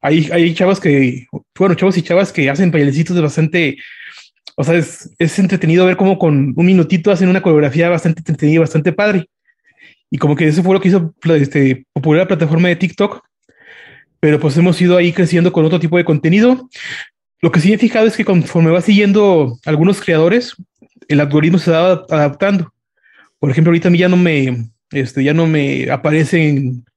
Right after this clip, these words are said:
pues, contenido de, de bailes ni ese tipo de cosas.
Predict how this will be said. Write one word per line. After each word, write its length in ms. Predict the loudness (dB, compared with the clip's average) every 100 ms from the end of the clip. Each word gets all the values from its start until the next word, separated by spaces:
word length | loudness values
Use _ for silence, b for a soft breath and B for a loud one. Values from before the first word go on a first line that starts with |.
| -6
pues, 140 | -2
contenido 640 | -2 0 0 2 2 2
de, 240 | 0 -2 -2
de 140 | -2
bailes 340 | -2 0 0 -2
ni 120 | -2
ese 80 | -2
tipo 200 | -2 -2
de 100 | 0
cosas. 420 | -2 -4 -6